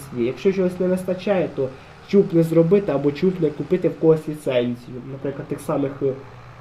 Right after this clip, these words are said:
турків чи в поляків, чому б не с-, не співпрацювати і не виробляти ті самі коробки передач, чому б ні? Так, поки я говорив, ми з вами покосили,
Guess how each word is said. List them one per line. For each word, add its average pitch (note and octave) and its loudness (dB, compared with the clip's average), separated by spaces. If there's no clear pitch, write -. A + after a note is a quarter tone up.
турків G3 4
чи C3 2
в B2+ -4
поляків, C#3 2
чому D3+ -4
б - -6
не C#3+ -4
с-, C3+ -10
не D3+ -2
співпрацювати D3+ -2
і B2 -2
не B2 0
виробляти C#3+ 0
ті C3+ -6
самі B2+ -4
коробки D#3+ 4
передач, D3 0
чому D3 -2
б C3+ -6
ні? B2 -6
Так, - -8
поки G3 0
я F3+ 4
говорив, E3+ 4
ми D#3+ 2
з D#3 -2
вами D3+ 2
покосили, F#3 4